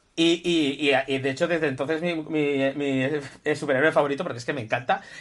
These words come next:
y fue como un, o sea, para mí fue el mo-, fue el momento de estoy empezando a leer cómics de verdad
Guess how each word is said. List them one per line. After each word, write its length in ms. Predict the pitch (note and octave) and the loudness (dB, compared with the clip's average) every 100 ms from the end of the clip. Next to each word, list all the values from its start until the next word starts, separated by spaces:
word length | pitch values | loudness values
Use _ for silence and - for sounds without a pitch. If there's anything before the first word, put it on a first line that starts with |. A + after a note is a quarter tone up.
| - | -8
y 240 | F#3 D#3 C3 | 0 2 2
fue 140 | B2 C3 | -2 -4
como 280 | D3+ D#3 D#3 | -2 0 0
un, 360 | D3 C#3 C3 - | -2 -2 -2 -4
o 20 | |
sea, 120 | D#3+ | -4
para 140 | C#3+ C3+ | 0 0
mí 100 | D3 | 0
fue 140 | F#3 F3 | 2 0
el 120 | E3 | 0
mo-, 160 | D#3 C#3 - | -6 -8 -8
fue 120 | D#3+ D3 | -2 0
el 40 | |
momento 280 | C#3+ C#3+ D#3+ | 0 -2 -2
de 200 | E3 F#3 | 0 -2
estoy 160 | C3+ D#3+ | -4 -6
empezando 320 | D3 D#3 D#3 | -4 -4 -2
a 80 | C#3+ | 0
leer 180 | C3+ C3+ | 2 2
cómics 260 | C#3 D3+ D3 | 0 -4 -2
de 80 | A#2+ | -2
verdad 340 | G#2+ A2 | -2 -4